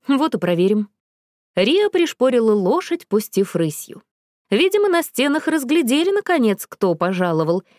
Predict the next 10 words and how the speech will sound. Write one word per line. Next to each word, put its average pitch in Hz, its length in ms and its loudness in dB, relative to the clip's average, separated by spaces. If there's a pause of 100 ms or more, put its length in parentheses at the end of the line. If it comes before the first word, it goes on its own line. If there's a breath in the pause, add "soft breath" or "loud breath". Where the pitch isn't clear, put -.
и 196 140 2
мост 196 460 0
со 214 200 -2
скрипом 285 640 -2
начал 208 380 0
опускаться, 208 720 -4
соединив 175 640 -2
края 160 480 -2
глубокого 151 640 -4
рва 165 300 -2